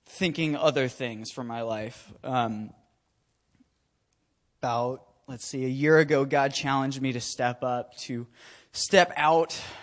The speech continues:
of my comfort zone, to step out of what I wanted to do with my life. Like, I wanted to go to Boeing. I wanted to be a jet engine technician for the rest of my life.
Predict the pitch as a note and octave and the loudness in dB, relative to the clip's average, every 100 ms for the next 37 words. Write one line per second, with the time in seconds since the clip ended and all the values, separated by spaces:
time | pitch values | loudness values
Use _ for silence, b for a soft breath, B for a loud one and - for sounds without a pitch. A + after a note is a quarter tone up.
0 | B D#3+ D3+ D3+ C#3+ C#3+ - D#3+ - B2+ | B -4 -4 -2 -2 -2 -4 -10 -6 -8
1 | A#2 B2 A2+ G#2+ G#2+ A#2+ - C3+ B2 B2+ | -6 -8 -8 -10 -12 -12 -10 -12 -8 -4
2 | B2+ C3 C3+ C3+ C3+ C3+ C3+ C3+ B2+ C3 | -4 -6 -2 -2 0 -2 0 0 0 -2
3 | A#2+ - A#2+ B2 A#2+ A#2 A#2 A2 G2+ A2 | -6 -10 -6 -4 -4 -6 -12 -10 -14 -14
4 | A#2 A#2 D#3+ F3 D#3 C3 B2 A2+ G#2+ D3 | -16 -12 -6 -2 -2 -2 -4 -6 -2 0
5 | D3+ D3 C#3+ C#3+ A2+ A2 A2+ A2 - A2 | 0 0 -4 -6 -12 -14 -14 -14 -12 -8
6 | B2 A#2 A#2 - C3 D3 D3+ D3+ - A2 | -8 -8 -10 -16 -12 -10 -8 -12 -12 -16
7 | - - C3+ D#3+ E3+ E3 E3 | -16 -14 -6 0 2 0 -4